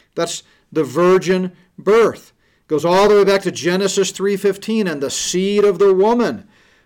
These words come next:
The seed there in Hebrew is the word zerach. It, it always refers to the male seed. It can only refer to the male seed because the male's the only one that has the seed. Not to get too biological here, but that's the fact.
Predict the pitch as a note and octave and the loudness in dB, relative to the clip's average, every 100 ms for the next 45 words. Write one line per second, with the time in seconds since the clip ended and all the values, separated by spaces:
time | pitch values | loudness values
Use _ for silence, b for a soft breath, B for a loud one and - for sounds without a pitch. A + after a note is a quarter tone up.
0 | b C#3 - G3+ A3 G3 F#3 E3+ F3 G3+ | b -8 -4 0 0 2 2 0 -2 0
1 | G3 F3+ E3 E3 C#3+ B2+ F#3 G3+ G3 G#3 | 0 0 0 -2 -2 -2 0 2 0 -2
2 | E3 C#3+ D#3+ C#3+ - - F3 G3 G3 E3+ | -4 -6 -8 -12 -12 -4 2 4 4 2
3 | F3 F#3 F3+ F3 D3+ C#3+ C#3+ F3 F#3 F3+ | -2 0 0 -2 -4 -4 -2 -2 0 -2
4 | F#3 G3 F3 D3+ D#3 E3 G3+ F#3+ F#3 F3+ | -4 -4 -4 -6 -8 -4 -2 -2 0 -4
5 | E3+ E3+ F#3 A3 - C#3 C3+ C#3+ F3 D3 | -2 -4 -2 -4 -6 -8 -6 -4 -2 -2
6 | F#3 G3+ G#3+ A3 C4+ F3 D3 - C3+ G3 | 0 2 2 2 0 -2 -6 -6 -6 -6
7 | G#3 b b b b b D3 D#3 D3 D3+ | -10 b b b b b -12 -8 -2 -4
8 | D3+ D#3 D3+ D3 C#3+ D3+ A3+ G3+ D3+ C#3 | -2 -2 0 0 0 0 0 0 -2 -2
9 | D#3+ E3 D#3 D#3+ D3 - A#3+ - - | -2 -2 -4 -6 -8 -8 -8 -8 -12